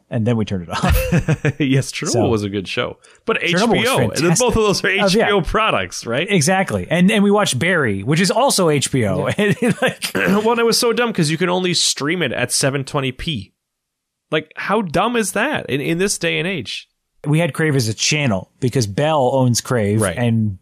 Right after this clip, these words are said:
Speaker 1: we're Bell subscribers. So Bell adds Crave as a channel. You can just pull it up as on demand on the T V.
Speaker 2: Ah, okay, okay.
Speaker 1: So, yeah. But, yeah, like,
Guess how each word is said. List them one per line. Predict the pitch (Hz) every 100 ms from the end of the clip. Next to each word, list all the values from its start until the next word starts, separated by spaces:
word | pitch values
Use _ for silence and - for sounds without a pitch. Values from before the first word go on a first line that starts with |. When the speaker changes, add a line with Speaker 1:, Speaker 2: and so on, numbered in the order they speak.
| -
Speaker 1:
we're | 147 143 147 120
Bell | 95 123 113 110 107 - _ -
subscribers. | 123 104 135 123 101 92 - - -
So | - 143
Bell | 113 92 185 180 151 131 143
adds | 131 131 127 -
Crave | - 143 135 127
as | 117 120
a | 113 110
channel. | - 139 123 101 101
You | 127
can | 123 113
just | 113 - - - - -
pull | 151 143
it | 127
up | 135 127
as | 113
on | 117 113
demand | 104 104 107 104
on | 98
the |
T | 98 104
V. |
Speaker 2:
Ah, | 98 104 104 101
okay, | 95 90 82
okay. | 95 87 156
Speaker 1:
So, | - 120 95 92 _ _ _ _ 113
yeah. | 101 95 - _ - -
But, | 139 139 - _ _ - _ -
yeah, | 160 247 247 156
like, | 156